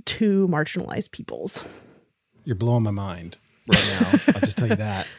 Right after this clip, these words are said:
Speaker 2: So much to unpack there, but I, I wanna key in on, on this last idea that you shared. It makes me think that what's driving most of this is fear.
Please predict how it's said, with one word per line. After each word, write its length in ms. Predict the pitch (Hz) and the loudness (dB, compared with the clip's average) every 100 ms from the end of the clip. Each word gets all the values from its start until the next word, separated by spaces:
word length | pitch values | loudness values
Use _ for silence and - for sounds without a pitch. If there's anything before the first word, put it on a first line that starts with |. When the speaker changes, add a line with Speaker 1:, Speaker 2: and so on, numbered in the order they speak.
| - - _ _ - | -20 -20 _ _ -14
Speaker 2:
So 220 | - 147 | 4 6
much 220 | 147 151 | 6 6
to 100 | - | 4
unpack 360 | 127 107 117 123 | 2 2 0 0
there, 280 | 131 107 104 | 0 0 -2
but 160 | 98 | -4
I, 180 | 107 107 - | -4 -4 -6
I 100 | 117 | -6
wanna 260 | 110 123 147 | -2 -2 -2
key 280 | - 123 | -4 -4
in 240 | 110 104 104 | -2 -2 -6
on, 760 | 104 101 95 95 95 95 92 98 _ _ _ _ _ _ _ - | -8 -10 -8 -10 -10 -12 -14 -18 _ _ _ _ _ _ _ -2
on 80 | 117 | 0
this 160 | 110 | 2
last 240 | 127 135 135 | 2 2 2
idea 280 | 113 104 | 0 -2
that 140 | 98 101 | -6 -10
you 120 | 101 | -10
shared. 540 | - 98 92 87 87 - _ _ _ _ _ _ _ _ - | -10 -8 -6 -8 -10 -16 _ _ _ _ _ _ _ _ -6
It 100 | 120 | -4
makes 320 | 120 139 147 | 2 2 4
me 140 | 160 120 | 4 4
think 460 | - 127 110 104 | 0 -2 -2 -4
that 340 | 113 95 101 - | -12 -8 -6 -6
what's 300 | 110 104 - | -8 -8 -10
driving 840 | 101 101 101 107 113 107 98 98 | -8 -6 -4 -4 -6 -6 -6 -8
most 340 | 95 101 - - | -8 -8 -8 -8
of 100 | 131 | -4
this 420 | 160 165 - - _ | -4 -4 -6 -10 _
is 220 | - 101 - | -10 -10 -10
fear. 560 | - 151 107 60 - | -4 -2 -2 -4 -14